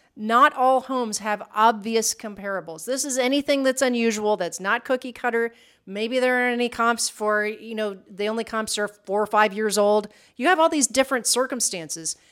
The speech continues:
You need to be friends with an appraiser where you can just run it up the flagpole. That doesn't mean you're gonna pay 'em five hundred dollars to be do-, doing a full-blown appraisal.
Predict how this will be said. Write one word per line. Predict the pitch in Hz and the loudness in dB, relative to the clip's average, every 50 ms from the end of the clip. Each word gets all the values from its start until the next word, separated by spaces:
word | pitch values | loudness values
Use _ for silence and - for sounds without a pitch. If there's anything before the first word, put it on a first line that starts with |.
| _ _ _ | _ _ _
You | - 208 220 | -8 -6 -4
need | 233 262 294 330 311 | -2 0 -2 0 0
to | - 330 | -2 -4
be | 294 277 247 | -4 -4 -6
friends | - - 269 262 269 247 | -4 -2 -2 0 0 -2
with | 269 262 262 | -4 -6 -6
an | 240 214 | -6 -8
appraiser | 208 - - 247 247 233 220 214 | -8 -6 -4 -4 -2 -2 -2 -2
where | 202 | -4
you | 202 208 208 | -4 -6 -6
can | - 220 196 | -8 -10 -8
just | 185 247 254 - - | -6 -4 -4 -4 -2
run | 220 233 226 | -2 -2 0
it | 226 220 | 0 -2
up | 214 214 | -2 -4
the | - - | -6 -8
flagpole. | - 294 302 311 262 - 202 175 170 | -4 -2 -2 -2 -2 -4 -6 -6 -2
That | - 226 262 | 0 -2 0
doesn't | 262 359 359 370 349 330 | 0 -2 -4 -2 -4 -4
mean | 320 311 | -4 -4
you're | 294 294 262 | -4 -4 -2
gonna | 285 277 277 | -2 -2 -2
pay | - 262 262 | -4 -6 -8
'em | 262 262 | -8 -8
five | 226 - - 226 240 262 262 | -8 -4 0 2 2 2 0
hundred | 285 254 247 254 | -2 -4 -2 0
dollars | 233 214 202 214 226 220 220 | 2 4 4 4 2 0 -4
to | 233 | -10
be | 196 185 220 214 | -12 -10 -10 -8
do-, | 208 214 | -8 -10
doing | 214 214 _ 220 220 226 220 214 | -12 -10 _ -4 -4 -4 -4 -4
a | 208 | -8
full-blown | 202 - 220 220 220 196 185 202 208 202 196 | -8 -6 -4 -2 -2 -2 -4 -6 -6 -4 -6
appraisal. | 180 170 - - 277 359 381 330 220 180 170 175 | -8 -8 -4 -4 -2 -2 -2 -2 -2 -2 -4 -6